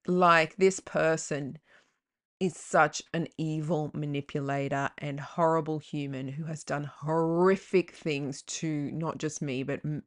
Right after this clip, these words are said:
m-, other women. And so it is no surprise that of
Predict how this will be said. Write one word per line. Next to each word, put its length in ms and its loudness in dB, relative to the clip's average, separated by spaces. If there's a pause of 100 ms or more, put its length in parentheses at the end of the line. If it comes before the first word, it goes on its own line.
m-, 240 -6
other 220 -2
women. 380 -6 (880)
And 760 0 (1300)
so 320 4
it 160 2
is 200 2
no 340 2
surprise 640 -2
that 100 -2
of 140 -6